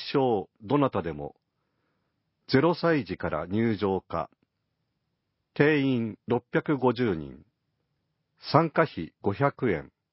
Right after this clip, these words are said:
二歳以下、膝上鑑賞は無料。共通事項。ところ、ハーモニーホール座間大ホール。申し込み方法。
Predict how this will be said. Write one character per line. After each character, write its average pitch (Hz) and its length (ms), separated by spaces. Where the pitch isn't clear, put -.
二 120 120
歳 156 380
以 135 80
下、 82 320
膝 123 360
上 160 220
鑑 139 280
賞 85 280
は 76 260
無 92 180
料。 90 420
共 180 220
通 170 260
事 147 180
項。 69 380
と 131 100
こ 143 160
ろ、 127 280
ハ 170 260
ー - 40
モ 175 120
ニ 165 220
ー - 20
ホ 143 260
ー - 20
ル 85 120
座 101 140
間 80 220
大 127 240
ホ 104 300
ー 73 40
ル。 - 140
申 160 200
し - 80
込 170 100
み 165 140
方 139 260
法。 71 400